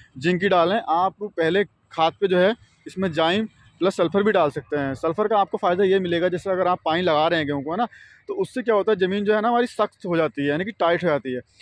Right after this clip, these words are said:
अब सल्फर काम क्या करता है, सल्फर जो काम करता है वो ज़मीन को सॉफ्ट करने का काम करता है, जिससे कि होता क्या है कि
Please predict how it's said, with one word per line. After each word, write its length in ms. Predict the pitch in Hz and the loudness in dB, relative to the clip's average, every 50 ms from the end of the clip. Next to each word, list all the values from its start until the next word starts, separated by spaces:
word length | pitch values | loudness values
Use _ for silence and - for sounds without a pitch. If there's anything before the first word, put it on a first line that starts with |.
| - - _ _ _ | -20 -20 _ _ _
अब 80 | - 170 | -4 -4
सल्फर 320 | - - 196 185 - 240 226 | 0 0 -2 -2 -2 -4 -4
काम 260 | - 185 180 190 202 | 0 0 0 0 0
क्या 100 | 214 226 | 0 0
करता 240 | 202 208 196 - 208 | 0 -2 0 0 -2
है, 60 | 202 | -2
सल्फर 320 | 208 - 196 175 151 208 214 | -2 -2 -4 -2 0 0 0
जो 80 | 220 | 0
काम 220 | 214 214 185 190 196 | 0 0 0 0 0
करता 260 | 190 196 160 - 185 | -2 -4 -2 0 0
है 60 | 185 | 0
वो 160 | 196 226 247 247 _ _ _ _ _ | 0 0 -2 -2 _ _ _ _ _
ज़मीन 300 | 139 135 180 180 196 208 | -6 -4 -2 -2 -2 -2
को 120 | 208 - 262 | -4 -4 -6
सॉफ्ट 300 | - - 190 185 180 - | -2 0 0 0 0 0
करने 220 | - 208 185 190 | -2 -4 -2 -2
का 60 | 196 | -2
काम 200 | 190 196 180 175 | 0 0 0 0
करता 220 | 160 180 175 156 202 | 0 -2 -4 -4 -4
है, 40 | 196 | -4
जिससे 240 | 196 180 - 233 220 | -4 -6 -8 -8 -10
कि 160 | 208 220 208 | -8 -10 -12
होता 280 | 175 135 160 170 202 208 | -8 -8 -4 -4 -2 -2
क्या 160 | 190 202 190 | 0 0 0
है 100 | 185 190 | 0 0
कि 120 | 180 220 | -2 -6